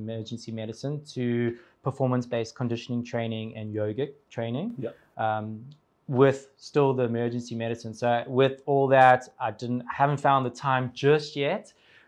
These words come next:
Speaker 1: to find the right balance to give to my family, to give to my friends, to give to myself and training. So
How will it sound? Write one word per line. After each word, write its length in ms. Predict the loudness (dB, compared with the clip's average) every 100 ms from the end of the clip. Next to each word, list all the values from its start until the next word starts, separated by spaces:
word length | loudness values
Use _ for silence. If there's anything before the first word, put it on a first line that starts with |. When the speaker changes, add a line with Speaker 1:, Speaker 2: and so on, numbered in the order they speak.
| -6
Speaker 1:
to 180 | -4 -2
find 540 | 4 6 6 4 0
the 80 | 0
right 260 | 2 2 2
balance 420 | 4 6 6 0 -6
to 120 | -8
give 240 | -2 -2 -2
to 40 |
my 160 | -4 -2
family, 360 | 0 2 2 -2
to 140 | -4 -6
give 200 | -6 -6
to 100 | -4
my 140 | -4
friends, 360 | -2 -4 -4 -10
to 100 | -8
give 160 | -8
to 120 | -6 -6
myself 460 | -6 -4 -2 -2 -6
and 180 | -10 -8
training. 500 | -6 -6 -6 -10 -14
So 380 | -8 -6 -6